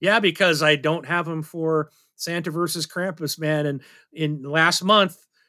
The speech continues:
uh, B G G store was like, "Hey, we're gonna have the, the Santa Krampus acrylic tiles in January." And s-, dude, Jan-, from January first,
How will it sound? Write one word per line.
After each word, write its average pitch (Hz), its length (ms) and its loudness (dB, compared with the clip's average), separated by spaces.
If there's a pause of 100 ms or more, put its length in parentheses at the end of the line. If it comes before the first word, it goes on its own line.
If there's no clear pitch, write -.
(140)
uh, 135 560 0
B 131 200 -4
G 147 180 -4
G 151 200 0
store 170 360 4
was 139 160 2
like, 127 400 2
"Hey, 240 280 2
we're 185 140 2
gonna 220 200 2
have 208 280 4
the, 175 300 2
the 156 100 -4
Santa 190 340 -2
Krampus 196 500 0
acrylic 202 400 -2
tiles 196 480 -2
in 156 140 -2
January." 160 580 0
And 120 80 -10 (380)
s-, - 60 -20 (160)
dude, 185 220 0
Jan-, 208 320 0
from 180 180 -4
January 254 440 2
first, 165 560 2